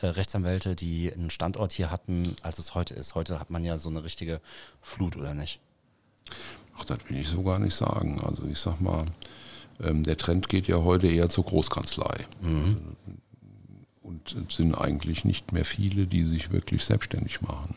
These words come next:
Speaker 1: Mhm, mhm.
Speaker 2: Äh, vor dem Hintergrund kann man auch nicht sagen, dass es jetzt wesentlich mehr Anwälte gäbe. Ich, äh, sehe halt das Problem, dass es wesentlich weniger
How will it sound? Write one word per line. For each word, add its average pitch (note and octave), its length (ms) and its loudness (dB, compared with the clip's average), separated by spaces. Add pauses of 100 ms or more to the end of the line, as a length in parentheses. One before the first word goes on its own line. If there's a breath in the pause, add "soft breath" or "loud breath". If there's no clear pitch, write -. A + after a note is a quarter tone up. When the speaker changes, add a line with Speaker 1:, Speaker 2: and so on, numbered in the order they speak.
(100)
Speaker 1:
Mhm, E2 1300 -4
mhm. F#2 40 6
Speaker 2:
Äh, D#2+ 40 6 (100)
vor - 140 2
dem D#2+ 200 6
Hintergrund F2 520 4
kann - 160 4
man G1+ 80 6
auch G1+ 120 4
nicht F2 160 4
sagen, - 360 2
dass - 100 2
es E2+ 160 -2
jetzt - 240 -2 (340)
wesentlich F2 600 2
mehr - 400 2 (180)
Anwälte F#2 560 4
gäbe. E2 440 -2
Ich, E2 280 -4
äh, - 360 -4
sehe - 260 0
halt F#2 160 0
das - 80 -2
Problem, G2 500 2
dass F2+ 180 0
es E2+ 180 -2
wesentlich F2 580 0 (1120 loud breath)
weniger F#2 560 10